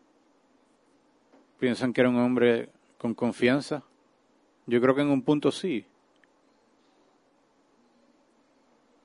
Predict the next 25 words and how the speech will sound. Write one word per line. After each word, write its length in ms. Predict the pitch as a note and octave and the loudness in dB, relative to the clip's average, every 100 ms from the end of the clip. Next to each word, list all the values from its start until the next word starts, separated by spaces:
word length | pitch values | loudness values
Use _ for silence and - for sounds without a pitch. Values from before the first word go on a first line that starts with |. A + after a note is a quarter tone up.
| _ _ | _ _
Cuando 240 | C3 A#2 | -2 0
miras 260 | A2 A2+ B2 | 0 2 2
el 80 | B2+ | 2
principio 440 | C3 A2 B2 C3+ | 0 0 0 2
de 80 | B2+ | 2
su 160 | - A#2+ | 2 2
vida 460 | B2 C3+ C3 B2 - _ _ _ _ _ _ _ _ _ _ _ | 2 2 0 -2 -10 _ _ _ _ _ _ _ _ _ _ _
y 140 | - A#2 | 0 2
descubre 500 | A2 - B2+ A#2+ A#2+ | 2 2 4 4 2
que 80 | B2 | 2
era 140 | A#2+ | 2
hebreo, 460 | A2+ C3 D3 A2 G#2 _ _ _ _ _ _ _ _ _ _ _ _ | 0 -2 -4 -8 -14 _ _ _ _ _ _ _ _ _ _ _ _
¿qué 180 | - A#2+ | 0 4
era 160 | B2 C3+ | 4 2
antes 240 | B2+ C#3 | -2 -4
de 140 | A#2+ | -4
eso? 200 | A2+ - - _ _ _ _ _ _ _ _ - | -6 -10 -20 _ _ _ _ _ _ _ _ -8
El 100 | A2 | -6
príncipe, 560 | - A#2 - A#2+ C3+ - | -2 -2 -2 -4 -4 -6
un 160 | A2+ G#2 | -8 -2
príncipe 420 | B2+ B2+ B2+ B2+ | 0 0 0 0
de 80 | B2 | 0
Egipto. 340 | E3 - - - _ _ _ _ _ _ _ _ _ _ _ _ _ _ _ _ | -4 -10 -18 -18 _ _ _ _ _ _ _ _ _ _ _ _ _ _ _ _
Cuarenta 520 | - B2 A#2+ A#2+ C3+ | 2 4 4 0 0
años. 460 | G#2+ G2+ G2 - - | -2 -6 -12 -16 -20